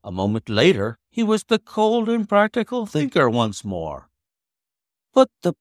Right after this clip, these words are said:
pearl in the safe, Watson," said he, "and get out the papers of the Conk Singleton forgery case. Goodbye, Lestrade. If any little problem comes your way, I shall be happy if I can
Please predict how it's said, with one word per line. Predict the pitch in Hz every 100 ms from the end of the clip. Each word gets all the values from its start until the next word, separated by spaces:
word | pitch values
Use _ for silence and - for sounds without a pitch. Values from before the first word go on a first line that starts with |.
| -
pearl | 220 180 175 214
in | 196 214
the | 269
safe, | - - 302 285 -
Watson," | 113 98 104 - 220 233 _
said | - 85 69
he, | 160 85 - _ -
"and | 240 240 214
get | - 240
out | 196 170 -
the | 165 _
papers | - 113 - - - -
of | 87
the | 107 -
Conk | - 143 151 _ _
Singleton | - 143 139 135 131 127 127
forgery | - 107 92 - 80 76
case. | 73 87 69 - - _ _ _ _ _ _ _ -
Goodbye, | 233 262 277 294
Lestrade. | 285 233 - 185 160 151 160 170 _ _ _ _ _ -
If | 117 - -
any | 180 226 262
little | 262 269 277
problem | - 254 277 233 160 170
comes | 151 160 170 -
your | 190
way, | 196 220 254 - 151 _
I | 92 92
shall | 95 - 90
be | 92 80
happy | 69 139 175 - 196
if | 202 214
I | 226
can | 220 180 87 76 - 73